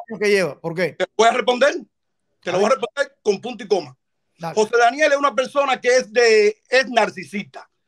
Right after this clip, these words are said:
Speaker 2: Estuvo preso conmigo. Lo conozco yo bien. Eso es mentira de que el régimen le tiene miedo. Él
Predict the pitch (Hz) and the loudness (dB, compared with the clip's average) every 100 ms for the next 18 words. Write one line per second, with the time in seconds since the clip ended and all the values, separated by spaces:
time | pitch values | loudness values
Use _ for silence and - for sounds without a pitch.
0 | _ - 196 247 269 - 269 285 247 220 | _ -6 -4 0 0 4 2 2 0 0
1 | 214 202 139 - _ _ _ _ _ _ | 2 0 -4 -16 _ _ _ _ _ _
2 | _ _ 208 214 208 233 269 262 233 226 | _ _ 0 2 2 2 2 2 2 2
3 | 226 170 - _ _ _ _ - 214 247 | 0 -2 -8 _ _ _ _ -2 -2 2
4 | 285 262 254 220 - 294 294 240 214 196 | 0 2 2 0 -2 -4 0 0 0 -2
5 | 196 247 240 208 185 240 220 214 226 208 | 0 0 -2 -4 -4 -4 -6 0 2 4
6 | 240 | 2